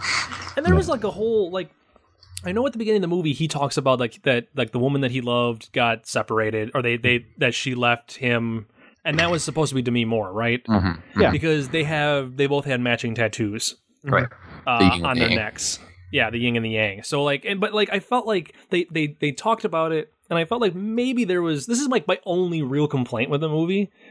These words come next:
Speaker 1: I felt like that storyline wasn't resolved.
Speaker 3: Mm-hmm.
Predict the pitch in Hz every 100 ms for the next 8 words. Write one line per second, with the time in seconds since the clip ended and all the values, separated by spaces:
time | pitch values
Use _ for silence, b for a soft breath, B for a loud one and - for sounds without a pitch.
0 | B B B 285 269 226 220 143 131 139
1 | 160 - 143 139 156 170 196 202 175 -
2 | _ _ _ - - 143 147 151 151 117
3 | 113 107 120 208 196 185 - - 101 92